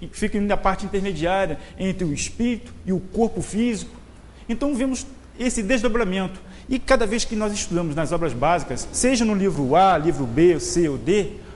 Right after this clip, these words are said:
nós vimos como é coerente os temas, como é coerente o assunto.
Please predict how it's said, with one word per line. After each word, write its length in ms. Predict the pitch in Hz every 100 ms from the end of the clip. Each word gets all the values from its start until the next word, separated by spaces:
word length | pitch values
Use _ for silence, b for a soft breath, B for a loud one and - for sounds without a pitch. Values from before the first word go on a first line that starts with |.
| -
nós 180 | 226 190
vimos 320 | 170 233 220
como 480 | - 262 277 214 131 - - - - - -
é 100 | 196
coerente 720 | 190 202 170 175 180 - - - -
os 140 | 190 -
temas, 360 | - - 139
como 340 | - 269 269 233
é 20 |
coerente 480 | 208 185 175 170 190
o 20 |
assunto. 460 | 190 147 139 -